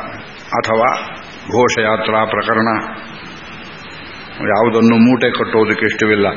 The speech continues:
ಯಾವ್ಯಾವ್ದು ಎಷ್ಟೆಷ್ಟು ಭಾಗ ಆಗ್ತದೆಯೋ ನೋಡೋಣ. ಪಾಂಡವರು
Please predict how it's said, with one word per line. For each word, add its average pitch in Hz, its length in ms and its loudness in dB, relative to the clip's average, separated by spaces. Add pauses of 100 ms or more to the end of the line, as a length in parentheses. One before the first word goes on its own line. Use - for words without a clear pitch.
ಯಾವ್ಯಾವ್ದು 107 460 2
ಎಷ್ಟೆಷ್ಟು 104 360 -2
ಭಾಗ 104 240 0
ಆಗ್ತದೆಯೋ 104 440 2
ನೋಡೋಣ. 101 360 2 (3750)
ಪಾಂಡವರು 143 640 4